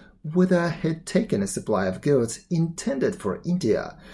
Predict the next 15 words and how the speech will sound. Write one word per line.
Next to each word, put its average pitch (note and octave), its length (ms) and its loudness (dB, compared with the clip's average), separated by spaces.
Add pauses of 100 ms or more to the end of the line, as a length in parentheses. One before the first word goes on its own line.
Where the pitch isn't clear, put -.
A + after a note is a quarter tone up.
(260)
and D#3 140 0
halted D#4 580 0
at G2+ 160 -2
noon C#3 240 2
in A#2+ 140 2
a A#2+ 80 0
lonely F3+ 400 4
place - 500 -2
which A2+ 300 -8
promised F#3 420 2
rich F#3+ 320 -2
pasture - 480 -2
for - 140 -6
my G2 160 -2
camels. - 540 -8